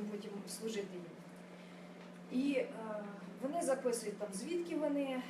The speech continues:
яка в них потреба, яка хвороба. Але ми, коли молимось, ми кладемо цю анкету, ось Господь анкета, іншим боком, білим. Ми не дивимося,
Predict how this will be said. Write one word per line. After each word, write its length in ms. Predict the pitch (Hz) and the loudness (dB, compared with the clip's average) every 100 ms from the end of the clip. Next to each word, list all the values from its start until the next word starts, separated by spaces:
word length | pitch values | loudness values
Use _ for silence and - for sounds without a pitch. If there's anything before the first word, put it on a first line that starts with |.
| - 214 | -4 -4
яка 200 | 226 247 | 2 2
в 100 | 226 | 4
них 100 | 220 - | 0 0
потреба, 480 | 240 302 320 262 226 | 0 6 6 6 4
яка 200 | 220 208 226 | 2 -2 0
хвороба. 500 | 240 285 254 226 180 | 2 2 0 0 0
Але 280 | 196 254 277 | 4 6 6
ми, 220 | 294 311 277 | 4 4 6
коли 180 | 254 | 4
молимось, 600 | 269 370 381 277 226 - | 4 2 2 0 -2 -2
ми 100 | 240 254 | -2 -2
кладемо 320 | 269 277 285 - | -2 0 0 0
цю 80 | 262 | -2
анкету, 460 | 247 247 311 311 233 - - | -2 -2 -4 -4 -6 -6 0
ось 140 | 247 220 | 0 2
Господь 340 | 226 - 208 | -2 -4 -4
анкета, 1040 | 202 - - - - - - - - - - - | -4 -6 -10 -12 -12 -12 -12 -12 2 4 4 4
іншим 340 | 302 - 294 262 | 0 2 4 6
боком, 340 | 262 - - - - - - - - - - - - | 8 8 4 -6 -10 -12 -12 -12 -12 -12 -12 -10 6
білим. 400 | 302 240 196 180 - - - - 220 | 12 12 10 4 -2 -10 -12 -4 4
Ми 160 | 269 | 6
не 140 | 294 311 | 6 4
дивимося, 520 | 330 320 285 247 | 6 6 6 4